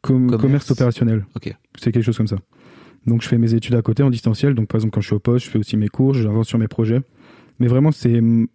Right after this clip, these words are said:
Speaker 1: là où je me sens vraiment le plus libre. Et comme, comme je t'ai dit avant, j'ai le cerveau en ébullition.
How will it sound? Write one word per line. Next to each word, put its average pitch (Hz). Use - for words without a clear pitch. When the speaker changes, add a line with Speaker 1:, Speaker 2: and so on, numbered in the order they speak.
Speaker 1:
là 127
où 120
je 113
me 110
sens 120
vraiment 117
le 113
plus 113
libre. 117
Et 107
comme, 123
comme 117
je -
t'ai 120
dit 113
avant, 120
j'ai 110
le 104
cerveau 120
en 120
ébullition. 113